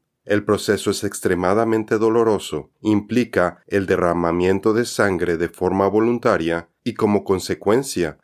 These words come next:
la persona puede sufrir infecciones, hemorragias y limitaciones de movilidad.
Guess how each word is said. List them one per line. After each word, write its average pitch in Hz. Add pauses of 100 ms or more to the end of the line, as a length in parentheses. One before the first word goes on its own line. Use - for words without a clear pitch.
la 107
persona 113
puede 107
sufrir 104
infecciones, 101
hemorragias 98 (220)
y 110
limitaciones 104
de 104
movilidad. 92